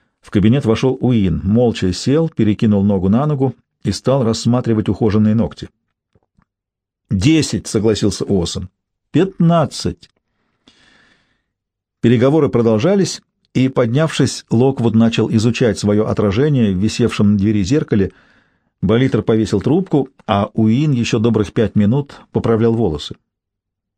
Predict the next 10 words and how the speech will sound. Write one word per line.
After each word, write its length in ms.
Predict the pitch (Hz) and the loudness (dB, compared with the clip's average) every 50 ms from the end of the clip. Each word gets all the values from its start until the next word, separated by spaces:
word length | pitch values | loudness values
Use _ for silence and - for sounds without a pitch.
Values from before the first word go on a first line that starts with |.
| _ _ _ _ _ _ _ _ _ _ _ _ _ _ | _ _ _ _ _ _ _ _ _ _ _ _ _ _
«Ну, 300 | - 92 98 110 139 170 | -2 0 2 2 2 0
какова 380 | 165 - 139 - 135 127 143 170 | -2 -2 -2 0 2 2 2 2
общая 320 | 175 151 139 - - 151 | 0 -2 -2 -2 -4 -4
сумма 300 | 131 - 151 143 135 123 | -2 0 0 0 0 0
контракта?» 600 | 117 123 117 110 113 135 156 - - 175 170 165 - _ _ _ _ _ _ _ _ _ _ | 0 0 0 0 0 0 -2 -2 -4 -6 -6 -6 -10 _ _ _ _ _ _ _ _ _ _
поинтересовался 720 | 131 127 131 120 143 131 127 - 131 127 123 117 - - | 0 0 0 0 0 -2 0 0 0 0 0 -2 0 -2
он. 160 | 123 120 113 - _ _ _ _ _ _ _ _ _ _ _ _ _ _ _ _ _ _ _ _ _ _ | -2 -2 -2 -6 _ _ _ _ _ _ _ _ _ _ _ _ _ _ _ _ _ _ _ _ _ _
«Тридцать 360 | - 135 151 151 143 - 139 - | 0 0 0 2 0 -2 -2 0
пять 220 | - 143 131 - | 0 0 0 0
тысяч». 400 | - 120 - - - - - - | -2 -2 -2 -4 -8 -12 -12 -18